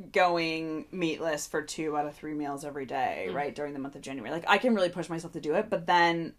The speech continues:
Speaker 1: like, at the end of January, I was like, "Cool, I did that." And, like, I d-,
Speaker 2: Never did it again.
Speaker 1: I didn't, I didn't care to do it in
Speaker 2: <laughs>
Speaker 1: February.
Speaker 2: Right.
Speaker 1: Like, it was more like, "Could I do this?" Like, the
Speaker 2: Oh,
Speaker 1: same with,
Speaker 2: interesting,
Speaker 1: like,
Speaker 2: like a
Speaker 1: running
Speaker 2: challenge.
Speaker 1: fourteen miles. Like,
Speaker 2: Yes.
Speaker 1: it was really cool. Do I ever plan to do it again?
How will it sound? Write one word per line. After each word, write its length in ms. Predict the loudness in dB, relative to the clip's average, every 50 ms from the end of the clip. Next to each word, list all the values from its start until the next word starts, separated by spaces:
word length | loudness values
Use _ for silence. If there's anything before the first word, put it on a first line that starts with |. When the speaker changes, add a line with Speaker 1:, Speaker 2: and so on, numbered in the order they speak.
| _
Speaker 1:
like, 100 | 0 0 0
at 60 | 0
the 80 | 0 0
end 140 | 0 0
of 60 | -2 0
January, 360 | -2 -2 -2 -2 0 0 0
I 40 | 0
was 100 | 2 0
like, 140 | 0 0
"Cool, 180 | 0 -2 -2 0
I 80 | 0 0
did 160 | -2 -4 -2
that." 280 | -2 -2 -2 -2 -4 -10 _ _ _ _ _ _ _ _ _ _ _ -10
And, 100 | -4 -2
like, 140 | 0 0 2
I 100 | 0 -2
d-, 100 | -2 -6 -16 _ _ _ _ _ _ _ _ -8
Speaker 2:
Never 220 | -8 -8 -6 -6
did 200 | -4 -4 -4 -4
it 100 | -6 -6
again. 160 | 0 2 4
Speaker 1:
I 80 | 4 4
didn't, 180 | 2 0 -4 -4 -2
I 160 | 0 0 0
didn't 100 | 0 4
care 140 | 6 6 6
to 40 | 8
do 80 | 6 4
it 80 | 2
in 60 | 0 0
Speaker 2:
<laughs> 120 | 2 4
Speaker 1:
February. 720 | 4 4 4 4 2 2 0 0 0 -2 -2 -2 -2 -2 -4
Speaker 2:
Right. 260 | -4 -4 -4 -6 -8 -12 -20 -8 -2
Speaker 1:
Like, 160 | 0 2 4 4
it 80 | 4
was 120 | 4 2 2
more 140 | 2 4 6
like, 280 | 6 6 4 4 0
"Could 200 | -6 -4 -2 0
I 100 | 0 0
do 140 | 0 -2 -2 0
this?" 400 | 2 2 2 2 -2 -6 -12 0 2
Like, 120 | 4 4 6
the 40 | 6
Speaker 2:
Oh, 20 |
Speaker 1:
same 240 | 4 4 4 4 4
with, 120 | 4 4
Speaker 2:
interesting, 160 | 6 4 4 4
Speaker 1:
like, 100 | 0 -4
Speaker 2:
like 80 | -2 2
a 20 |
Speaker 1:
running 240 | 4 6 6 6 6 4 2
Speaker 2:
challenge. 120 | 0 0
Speaker 1:
fourteen 340 | 2 2 0 0 0 -2 0
miles. 560 | 2 2 2 4 4 4 2 2 2 0 2
Like, 160 | 4 4 4 4
Speaker 2:
Yes. 140 | 0 -8 -18 -20 -20 -20 _ _ 4
Speaker 1:
it 60 | 6
was 140 | 6 8 6
really 200 | 6 4 4 4
cool. 480 | 6 6 8 8 8 6 4 2 -4 _ _ _ _ _ _ 2
Do 120 | 4 6
I 60 | 6 6
ever 140 | 6 6 4
plan 160 | 4 4 6
to 60 | 6
do 120 | 6 6 6
it 60 | 6
again? 440 | 6 6 4 6 4 4 2 -2